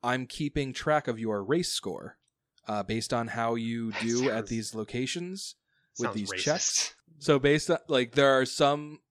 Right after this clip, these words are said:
Speaker 1: some locations where succeeding on the checks just mean you don't lose, uh, any points on your race score.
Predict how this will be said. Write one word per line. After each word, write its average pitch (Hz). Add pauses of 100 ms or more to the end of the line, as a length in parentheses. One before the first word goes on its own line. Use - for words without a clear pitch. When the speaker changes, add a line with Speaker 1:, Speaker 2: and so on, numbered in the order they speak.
(120)
Speaker 1:
some 190
locations 175
where 127
succeeding 156
on 143
the 135
checks - (300)
just 123
mean 127
you 117
don't 120
lose, 110 (160)
uh, 95
any 107
points 104
on 95
your 92
race 90
score. -